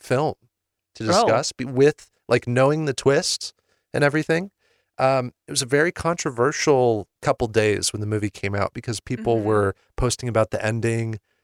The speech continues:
Speaker 1: online and how troubling it was. I think it would have been fascinating to talk about, but it's just not that good of a film.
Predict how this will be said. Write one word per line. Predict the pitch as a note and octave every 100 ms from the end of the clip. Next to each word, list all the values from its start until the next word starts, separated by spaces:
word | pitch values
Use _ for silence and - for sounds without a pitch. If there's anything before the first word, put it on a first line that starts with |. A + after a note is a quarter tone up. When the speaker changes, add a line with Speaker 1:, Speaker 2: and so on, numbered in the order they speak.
| _ _ _ _ -
Speaker 1:
online | C3 A#2 G2+ G#2 A2+
and | A2 G2
how | - A2+ G#2+ G2+
troubling | - G#2+ A#2 B2+ B2
it | A#2+
was. | C3 B2 B2+ C3 -
I |
think | - -
it | -
would | C#3+
have |
been | B2 A2
fascinating | G2+ G#2 G#2 A2 G2
to | F#2
talk | G2+ F#2+
about, | G#2 G2 F#2+ G2 A2+
but | - A#2+ A#2+ - _ _ _ _ _ -
it's | B2+
just | - A#2
not | A#2+ A#2+
that | B2+ -
good | A#2+
of | A2
a |
film. | G#2 - A#2 A#2